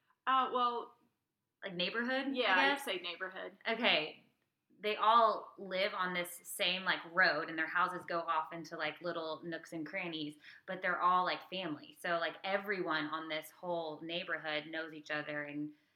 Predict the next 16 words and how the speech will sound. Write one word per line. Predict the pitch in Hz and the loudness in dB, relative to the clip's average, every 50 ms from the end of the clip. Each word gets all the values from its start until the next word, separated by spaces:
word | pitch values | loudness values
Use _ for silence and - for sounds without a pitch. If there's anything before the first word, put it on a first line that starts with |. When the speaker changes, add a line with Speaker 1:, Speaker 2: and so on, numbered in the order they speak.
| _ _ _ - | _ _ _ -8
Speaker 2:
and | - 175 165 160 156 156 151 - | -4 -2 0 0 -2 -2 -4 -6
communes | - 180 180 180 175 170 | -6 -6 -4 -4 -4 -4
with | 170 160 | -6 -8
each | 165 156 - | -10 -8 -6
other | 165 156 151 151 147 147 | -4 -4 -2 0 0 0
and | 151 156 151 | 0 -2 -2
gives | 175 175 175 - - | -2 -4 -4 -4 -8
to | - 170 | -10 -10
each | 156 - 165 | -8 -6 -4
other | 156 151 151 156 151 | -4 -2 -2 -2 -2
and | 151 151 | -2 -4
eats | 147 185 180 - - - | -6 -8 -12 -12 -14 -14
together. | - 165 160 156 151 151 156 156 151 | -8 -4 -4 -4 -2 -2 0 0 0
And | 151 147 165 165 | 0 -2 -4 -4
it's, | 160 160 156 - - | -4 -4 -6 -6 -4
like, | 180 165 151 147 | -2 0 0 -2